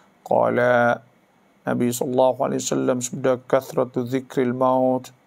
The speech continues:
Banyak ingatkan mati. Wa tilawatul Quran. Wa tilawatul Quran. Dan banyakkan baca Quran, insyaAllah. Nabi sallallahu alaihi wasallam sabda, "Khairukum,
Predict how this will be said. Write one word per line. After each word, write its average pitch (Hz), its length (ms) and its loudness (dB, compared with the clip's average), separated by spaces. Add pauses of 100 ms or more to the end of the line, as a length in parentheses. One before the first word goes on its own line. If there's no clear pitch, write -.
(340)
Banyak 127 340 2
ingatkan 135 640 -2
mati. 131 720 -2 (720)
Wa 123 400 2 (640)
tilawatul 123 720 2
Quran. 131 720 -2 (320)
Wa 127 400 0 (320)
tilawatul 127 560 2
Quran. 127 720 -2
Dan 127 240 -2
banyakkan 131 480 -2
baca 127 320 -2
Quran, 123 640 -2
insyaAllah. 135 640 -2 (880)
Nabi 120 320 0
sallallahu 127 560 0
alaihi 131 240 0
wasallam 131 520 0
sabda, 131 320 0
"Khairukum, 127 880 -2